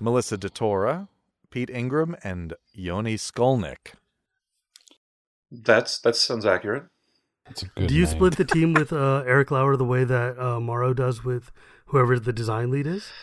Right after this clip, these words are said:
Speaker 2: No, because we were, uh, both the development lead. He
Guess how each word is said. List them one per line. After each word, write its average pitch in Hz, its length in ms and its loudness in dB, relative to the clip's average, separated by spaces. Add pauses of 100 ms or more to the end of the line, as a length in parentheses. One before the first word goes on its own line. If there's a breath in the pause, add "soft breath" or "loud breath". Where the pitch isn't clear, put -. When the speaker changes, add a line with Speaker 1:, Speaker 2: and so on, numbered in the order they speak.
(120)
Speaker 2:
No, 127 520 10
because 117 300 6
we 151 160 2
were, 139 380 10
uh, 101 300 10 (200)
both 117 360 8
the 107 140 2
development 98 480 4
lead. 98 240 -2
He 139 460 0